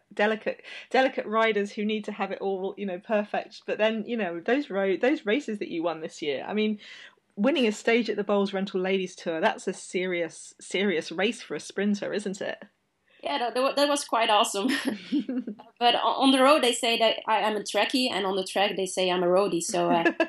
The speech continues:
Speaker 1: <laughs>
Speaker 2: s-, so sometimes it's quite difficult, but, uh, I just, I just like the combination, and, uh,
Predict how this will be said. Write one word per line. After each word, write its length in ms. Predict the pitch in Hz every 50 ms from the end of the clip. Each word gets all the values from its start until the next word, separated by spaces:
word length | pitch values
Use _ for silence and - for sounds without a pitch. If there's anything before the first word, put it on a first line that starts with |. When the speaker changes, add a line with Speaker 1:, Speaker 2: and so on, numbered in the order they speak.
| - 311
Speaker 1:
<laughs> 260 | - 294 285 294 -
Speaker 2:
s-, 120 | 247 - 240 240 254 - -
so 300 | - - - - - -
sometimes 480 | - - 269 254 - 294 233 226 226 226
it's 120 | 190 -
quite 220 | - 240 214 208 196
difficult, 480 | 190 160 - - - 196 185 185 185 175
but, 160 | 175 185 185
uh, 280 | 185 185 185 185 185 196 - - _ _ _ _ - _ _ _ 208
I 60 | 190
just, 300 | 175 240 247 262 - - -
I 80 | 226
just 240 | 220 247 277 285 -
like 220 | 285 269 285 277 262
the 60 | 269
combination, 720 | - 247 240 220 214 214 220 233 233 - - 190 190 185 185
and, 240 | 185 190 196 196
uh, 260 | 196 190 190 180 185